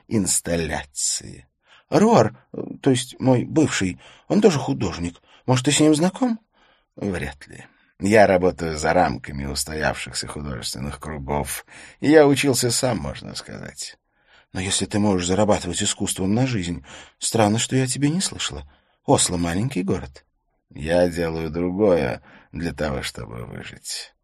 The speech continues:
"Например?" "Работаю охранником". "Но ты выставляешься?"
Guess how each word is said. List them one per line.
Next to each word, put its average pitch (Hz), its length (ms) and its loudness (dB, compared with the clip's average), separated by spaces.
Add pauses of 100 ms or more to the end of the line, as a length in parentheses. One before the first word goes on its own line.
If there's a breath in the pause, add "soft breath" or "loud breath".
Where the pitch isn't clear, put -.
(280)
"Например?" 143 460 -2 (460)
"Работаю 80 680 0
охранником". 71 840 -8 (520)
"Но 123 160 2
ты 147 100 4
выставляешься?" 147 680 2